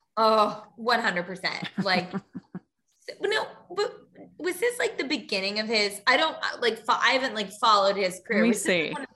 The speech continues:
Speaker 1: first things?
Speaker 2: Well, I told you before about his movie, uh, the movie Violet he was in last year that I really enjoyed.
Speaker 1: Yes.
Speaker 2: It's just his voice.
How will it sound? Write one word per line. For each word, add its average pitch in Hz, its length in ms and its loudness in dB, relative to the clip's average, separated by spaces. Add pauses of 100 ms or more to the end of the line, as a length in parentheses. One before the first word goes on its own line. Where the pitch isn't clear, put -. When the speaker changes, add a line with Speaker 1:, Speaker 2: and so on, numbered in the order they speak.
Speaker 1:
first 233 300 0
things? 202 500 -8 (480)
Speaker 2:
Well, 247 100 6
I 247 80 6
told 294 320 0
you 254 80 2
before 196 520 2
about 190 380 2
his 196 220 -10
movie, 160 580 -6 (120)
uh, 160 280 4 (140)
the 180 60 -4
movie 170 260 2
Violet 160 540 2
he 170 160 -8
was 160 160 -8
in 151 140 -2
last 156 320 -4
year 151 140 -6
that 156 140 -8
I 156 60 -4
really 151 460 -4
enjoyed. 143 440 0
Speaker 1:
Yes. 349 520 -4
Speaker 2:
It's 240 140 4
just 339 140 4
his 240 160 6
voice. - 640 2